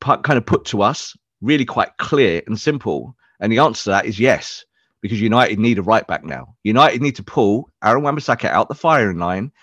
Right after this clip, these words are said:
He needs to go and sit on the bench and sort himself out in the same way that last year Mason Greenwood needed that. He needed some time out. He needed to be pulled out. He needed to kind of get his head straight. He had off the pitch issues.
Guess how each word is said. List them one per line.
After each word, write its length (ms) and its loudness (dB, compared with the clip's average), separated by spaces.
He 100 -2
needs 180 0
to 60 -2
go 100 2
and 100 0
sit 180 0
on 100 -2
the 80 0
bench 560 -2
and 100 -6
sort 280 2
himself 360 2
out 200 2
in 100 2
the 80 2
same 300 2
way 420 0
that 280 4
last 320 0
year 340 -2
Mason 280 2
Greenwood 320 4
needed 260 -2
that. 180 -2
He 80 -2
needed 220 0
some 140 -6
time 280 0
out. 300 4
He 100 -6
needed 160 -2
to 60 -20
be 80 -4
pulled 300 -2
out. 200 6
He 40 -6
needed 260 0
to 60 -18
kind 180 -4
of 40 -8
get 100 -6
his 80 -10
head 140 -2
straight. 480 0
He 120 2
had 200 4
off 140 -2
the 80 -10
pitch 260 -4
issues. 440 0